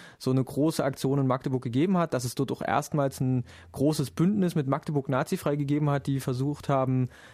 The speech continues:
da aktiv zu werden. Das hat aber nicht so gut funktioniert, auch weil dort, äh, die Dimension einfach noch ein bisschen eine andere ist bei dem, beim Gegenprotesten und weil die Polizei da wieder sehr, sehr rigoros, äh, agiert hat und ein Trennungskonzept gefahren hat, so ähnlich wie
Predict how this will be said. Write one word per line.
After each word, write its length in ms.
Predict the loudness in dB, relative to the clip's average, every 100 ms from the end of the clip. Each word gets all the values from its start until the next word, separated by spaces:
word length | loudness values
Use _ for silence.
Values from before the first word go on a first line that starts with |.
| -4
da 160 | -2
aktiv 380 | 0 0 0 0
zu 160 | -2 -2
werden. 380 | 0 2 2 0 -6 -20 -4
Das 100 | 0
hat 100 | 2
aber 140 | 2
nicht 120 | 2
so 80 | 2
gut 160 | 0 2
funktioniert, 580 | 2 2 4 4 2 2
auch 240 | 0 2
weil 160 | 0 2
dort, 420 | 2 0 -4 -2
äh, 200 | 0 2
die 120 | 2
Dimension 500 | 2 2 2 2 2
einfach 300 | 0 -2 0
noch 140 | 0
ein 60 | 0
bisschen 220 | 0 0
eine 100 | 2
andere 200 | 2 2
ist 160 | 0 0
bei 160 | 0
dem, 260 | 2 2 0 -4 -16 -20 -6
beim 180 | 0 2
Gegenprotesten 800 | 2 2 0 -2 0 -2 0 -2
und 280 | 2 0 2
weil 180 | 0 2
die 80 | 0
Polizei 420 | -2 0 0 2
da 180 | 2 2
wieder 200 | 0 2
sehr, 240 | 2 2
sehr 160 | 2 2
rigoros, 640 | 0 2 0 0 -2 -12 -2
äh, 180 | 0 2
agiert 400 | 2 2 0 2
hat 240 | 0 0
und 220 | -2 -2
ein 100 | -2
Trennungskonzept 720 | 0 2 0 0 -2 0 -2
gefahren 320 | -4 -2 0 0
hat, 140 | 0
so 100 | 0
ähnlich 460 | 0 2 0 0 -2
wie 300 | 2 2